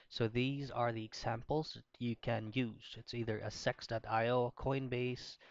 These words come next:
a Paxful, a Bitstamp, local Bitcoins, a Turo, local coin swap.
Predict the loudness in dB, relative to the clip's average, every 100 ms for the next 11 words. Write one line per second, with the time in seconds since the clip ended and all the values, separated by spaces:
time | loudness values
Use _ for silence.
0 | -20 -12 -8 2 2 2 -6 0 2 4
1 | 0 -4 -20 -14 -10 -4 -2 -2 0 0
2 | 0 -2 -10 -18 -18 -4 6 8 8 2
3 | 2 -2 -2 2 4 2 -2 -8 -6 4
4 | 6 6 4 4 2 -4 -16 -8 0 6
5 | 6 4 2 2 0 0 0 0 -2 2
6 | 4 2